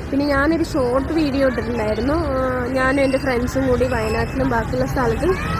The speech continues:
ഇങ്ങനെ ഞങ്ങൾ കറങ്ങാൻ പോയ സ്ഥലത്ത് ഒരു ടൂർ പോലെ പോയ സ്ഥലത്തത്തെ വീഡിയോസ് എടുത്തിട്ട്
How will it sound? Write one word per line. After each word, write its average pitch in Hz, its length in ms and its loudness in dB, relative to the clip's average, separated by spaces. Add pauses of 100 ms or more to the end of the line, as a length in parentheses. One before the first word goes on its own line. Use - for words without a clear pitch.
(500)
ഇങ്ങനെ 339 300 6 (160)
ഞങ്ങൾ 311 220 4 (120)
കറങ്ങാൻ 311 540 6
പോയ 330 280 6
സ്ഥലത്ത് 294 540 2 (440)
ഒരു - 180 0
ടൂർ 311 380 2
പോലെ 302 260 4
പോയ 269 340 2
സ്ഥലത്തത്തെ 240 720 0 (200)
വീഡിയോസ് 269 460 0
എടുത്തിട്ട് 247 460 -2